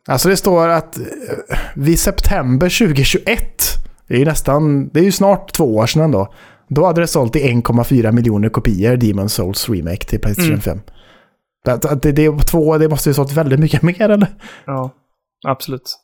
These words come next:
Speaker 2: Men
Speaker 1: Men det finns inga officiella siffror, verkar inte som, på det.
Speaker 2: Nej, okej. Men
Speaker 1: Nej.
Speaker 2: ja, jag tror att det kommer bli hur bra som helst. Alltså, Bloodborne, men, men det enda som talar emot det är ju att Bloodborne var ju, tycker jag, ett, ett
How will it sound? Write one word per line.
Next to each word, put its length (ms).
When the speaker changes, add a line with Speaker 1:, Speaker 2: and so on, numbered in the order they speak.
Speaker 2:
Men 180
Speaker 1:
Men 100
det 60
finns 140
inga 420
officiella 360
siffror, 320
verkar 220
inte 120
som, 140
på 80
det. 80
Speaker 2:
Nej, 240
okej. 260
Men 180
Speaker 1:
Nej. 140
Speaker 2:
ja, 120
jag 220
tror 180
att 80
det 100
kommer 200
bli 200
hur 160
bra 200
som 140
helst. 180
Alltså, 160
Bloodborne, 420
men, 240
men 240
det 80
enda 140
som 160
talar 220
emot 360
det 60
är 40
ju 80
att 80
Bloodborne 420
var 220
ju, 80
tycker 180
jag, 240
ett, 200
ett 120